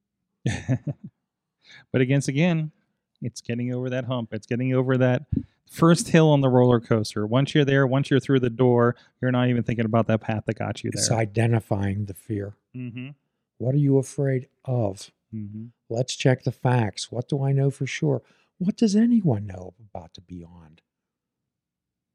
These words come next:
Speaker 2: The next world, crossing over, whatever you want to call it. So the point is, is to keep doing the next right thing right now,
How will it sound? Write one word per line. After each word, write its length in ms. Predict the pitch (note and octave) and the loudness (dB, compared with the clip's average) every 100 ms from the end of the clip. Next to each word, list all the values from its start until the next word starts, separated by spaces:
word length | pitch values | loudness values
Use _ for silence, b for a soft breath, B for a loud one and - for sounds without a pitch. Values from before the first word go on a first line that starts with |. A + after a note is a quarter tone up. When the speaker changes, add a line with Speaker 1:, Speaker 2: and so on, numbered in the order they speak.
| _ _ _ _ _ _ _ | _ _ _ _ _ _ _
Speaker 2:
The 80 | A2 | -8
next 340 | G#2+ G#2 - | -6 -8 -8
world, 260 | F#2 E2+ F#2 | -10 -12 -14
crossing 480 | _ G#2 G#2 - G2+ | _ -10 -10 -10 -10
over, 220 | G2 G2 | -12 -12
whatever 440 | F#2+ G2 G2 G#2 G2+ | -14 -16 -14 -14 -14
you 120 | G2+ | -18
want 160 | G2 G2 | -20 -20
to 60 | _ | _
call 260 | - F#2 F#2+ | -20 -20 _
it. 160 | _ _ _ _ _ _ _ _ _ _ | _ _ _ _ _ _ _ _ _ _
So 380 | - A#2 G#2 G2 - _ _ _ _ - | -2 0 0 -4 -12 _ _ _ _ -12
the 420 | G#2+ G2+ F#2+ G2 - _ _ _ _ | -4 -2 -2 -6 -16 _ _ _ _
point 260 | C#3+ A#2 A2 | 2 4 4
is, 380 | C#3+ D3+ A2+ - _ _ _ _ _ | 4 4 4 -2 _ _ _ _ _
is 260 | D3 C3 - | -2 -2 -4
to 180 | - | -6
keep 360 | B2 - D3 - | -8 -2 -2 2
doing 260 | C#3 B2+ A#2 | 4 4 0
the 80 | |
next 320 | A2 A#2 - - | -2 -4 -4 -4
right 180 | G#2 | -6
thing 320 | - - G#2+ G2+ | -6 -8 -8 -8
right 420 | G#2 G#2+ A#2 A#2+ | -6 2 2 2
now, 500 | A2 G#2+ G#2+ G2 F#2+ | -2 -4 -2 -4 -8